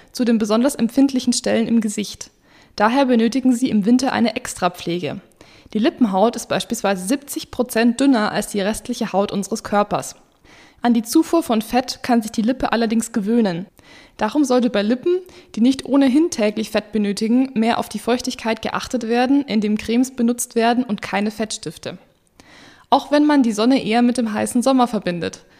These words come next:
Sonnenschutz ist im Winter mindestens genauso wichtig. Besonders beim Skifahren, Snowboarden oder der Schneewanderung sind wir durch die vom Schnee stark reflektierte Sonneneinstrahlung gefährdet. Wichtig ist daher, trotz Kälte Sonnencreme zu benutzen.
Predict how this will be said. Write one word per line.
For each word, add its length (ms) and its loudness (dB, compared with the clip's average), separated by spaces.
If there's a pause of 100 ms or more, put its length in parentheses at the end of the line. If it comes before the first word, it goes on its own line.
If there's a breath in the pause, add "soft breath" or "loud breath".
(160 soft breath)
Sonnenschutz 600 2
ist 220 -6
im 100 0
Winter 240 2
mindestens 540 2
genauso 360 2
wichtig. 480 -10 (360 soft breath)
Besonders 460 0
beim 160 -4
Skifahren, 720 2
Snowboarden 800 2
oder 240 -2
der 140 -4
Schneewanderung 840 0
sind 240 0
wir 80 0
durch 220 -4
die 100 2
vom 160 -4
Schnee 300 2
stark 400 0
reflektierte 500 -6
Sonneneinstrahlung 880 -2
gefährdet. 580 -6 (560 soft breath)
Wichtig 340 0
ist 200 -6
daher, 440 2
trotz 360 -4
Kälte 440 -2
Sonnencreme 600 0
zu 140 -6
benutzen. 460 -8